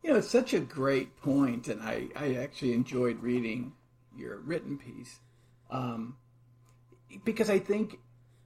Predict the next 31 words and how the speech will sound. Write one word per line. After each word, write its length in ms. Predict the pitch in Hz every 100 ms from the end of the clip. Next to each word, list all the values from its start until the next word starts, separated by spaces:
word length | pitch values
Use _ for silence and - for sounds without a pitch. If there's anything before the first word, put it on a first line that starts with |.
| -
people 280 | 190 - 160
fall 360 | - 131 139
into 220 | 147 -
different 340 | 127 127 - -
categories. 760 | 151 165 185 120 - - -
I 100 | -
think, 480 | - 143 - - - - - _ _ _
as 220 | - 143 131
you 80 |
mentioned, 400 | 135 165 - 127
I 60 | 127
think, 400 | - 139 127 - _
you 120 | 160
know, 220 | 131 - - - -
um, 300 | - - - - _ -
there's 260 | - 143
a, 160 | - - - _ -
a 40 | 120
group 360 | - 135 131
of 180 | 123 -
people 400 | - 151 - 131
who 220 | 123 131
are 100 | -
just, 240 | 135 - - -
you 100 | 160
know, 100 | 139
fascinated 1000 | - 123 135 - 151 131 - - 135 131
with, 280 | 143 139 147 - _ _ _ _ -
um, 460 | 135 135 - 131 131 _ _ _ _ _ - - _ _ -
you 120 | 165
know, 280 | 131 -